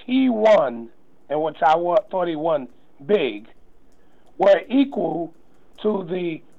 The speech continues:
close rounds and deserving of the same score of a ten nine. That is ridiculous. In a ten-point must system. That is ridiculous.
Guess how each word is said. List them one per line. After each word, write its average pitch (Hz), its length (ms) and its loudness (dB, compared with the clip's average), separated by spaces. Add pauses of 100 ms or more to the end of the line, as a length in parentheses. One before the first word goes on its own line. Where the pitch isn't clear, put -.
close 240 520 4
rounds 123 680 2 (600)
and 196 200 0
deserving 180 760 0
of 165 140 -2
the 165 240 -10
same 180 280 -4 (120)
score 120 480 0 (300)
of 151 140 -2
a 131 60 -10
ten 156 340 -4
nine. 113 360 -2 (440)
That 208 160 4
is 202 160 -6
ridiculous. 254 600 -2 (960)
In 233 140 2
a 208 80 2
ten-point 233 600 2
must 226 300 2
system. - 320 -18 (640)
That 220 260 6
is 214 200 -4
ridiculous. 240 640 -4